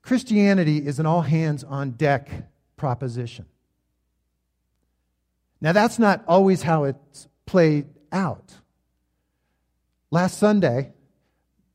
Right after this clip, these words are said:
these pews were full of people, but they're not full today. You, you've all heard the saying, "The people who come on Christmas, Easter, and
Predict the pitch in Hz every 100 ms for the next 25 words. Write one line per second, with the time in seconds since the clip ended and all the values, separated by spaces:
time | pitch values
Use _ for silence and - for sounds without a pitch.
0 | _ 175 - - 202 165 156 - - -
1 | 262 240 131 _ _ _ _ _ _ _
2 | _ _ _ _ _ _ _ _ _ 110
3 | - 131 - 90 _ _ _ _ _ _
4 | _ _ _ - 151 165 175 - 170 156
5 | 160 165 165 _ _ _ _ _ _ _
6 | _ _ _ _ _ _ _ _ _ _
7 | _ _ _ _ _ _ _ _ _ _
8 | _ _ _ _ _ 139 123 131 135 104
9 | 101 117 117 131 127 127 117 123 _ _
10 | _ _ _ 135 127 131 123 - 127 131
11 | 123 - 127 - 135 131 - 117 113 -
12 | 139 135 110